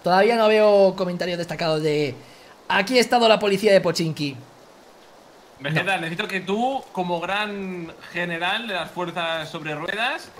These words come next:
Speaker 2: me digas qué tengo que hacer ahora.
Speaker 1: Mira, juega como quieras, porque sinceramente está súper bien centrado, ¿sabes?
Speaker 2: Me he
Speaker 1: Es decir,
Speaker 2: centrado.
Speaker 1: no, no, no, ahora mismo, pff, ni cojas el coche, es decir, a ti no te gusta demasiado el coche, no sé, no es como yo.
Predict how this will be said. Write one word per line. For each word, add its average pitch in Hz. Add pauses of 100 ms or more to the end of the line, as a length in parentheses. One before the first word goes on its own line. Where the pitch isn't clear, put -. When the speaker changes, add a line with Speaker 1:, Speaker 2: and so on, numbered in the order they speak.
Speaker 2:
me 147
digas 170
qué 143
tengo 143
que 139
hacer 131
ahora. 151 (880)
Speaker 1:
Mira, 202
juega 269
como 294
quieras, 147
porque 170
sinceramente 226
está 254
súper 226
bien 196
centrado, 165
¿sabes? 160 (1160)
Speaker 2:
Me 135
he 131
Speaker 1:
Es 180
decir, 175
Speaker 2:
centrado. 143 (840)
Speaker 1:
no, 226
no, 240
no, 214
ahora 202
mismo, 220 (180)
pff, -
ni 165
cojas 208
el 156
coche, 139
es 131
decir, 147
a 151
ti 175
no 233
te 220
gusta 214
demasiado 185
el 156
coche, 180
no 160
sé, 151
no 147
es 147
como 139
yo. 156